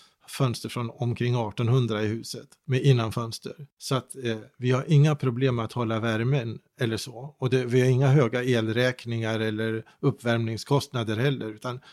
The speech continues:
det funkar ju jättebra alltså. Det är väl ofta så att när man, när man får pröva det i verkligheten, när man inte sitter och läser tabeller och statistik och sådär, utan f-, har möjlighet att bo i det och känna sig för, då kommer man ju på att,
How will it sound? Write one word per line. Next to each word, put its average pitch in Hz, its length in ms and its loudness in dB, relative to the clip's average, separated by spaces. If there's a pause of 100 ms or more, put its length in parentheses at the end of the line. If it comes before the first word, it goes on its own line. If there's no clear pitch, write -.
det - 80 -8
funkar 131 340 0
ju 113 240 -4
jättebra 120 600 -4
alltså. 135 400 -18 (720)
Det 147 140 8
är 160 60 12
väl 170 140 10
ofta 151 300 4
så 123 200 -4
att 127 160 -8
när 131 260 0
man, 120 240 -2 (280)
när 127 100 0
man 131 160 2
får 143 100 -2
pröva 170 480 6
det 143 100 4
i 120 80 2
verkligheten, 113 880 0
när 117 80 -2
man 131 180 4
inte 160 240 4
sitter 131 300 0
och 117 80 0
läser 117 300 -2
tabeller 120 640 2
och 107 140 -4
statistik 120 640 -2
och 107 80 -8
sådär, 107 300 -10
utan 120 280 -4
f-, - 360 -16 (140)
har 202 280 4
möjlighet 113 640 0 (260)
att 131 120 0
bo 147 340 2
i 107 80 2
det 107 120 -4
och 117 200 -6
känna 120 300 2
sig 127 160 -2
för, 117 400 -4 (120)
då 165 60 -6
kommer 165 260 4
man 123 160 2
ju 110 80 -4
på 127 200 -4
att, 107 180 -8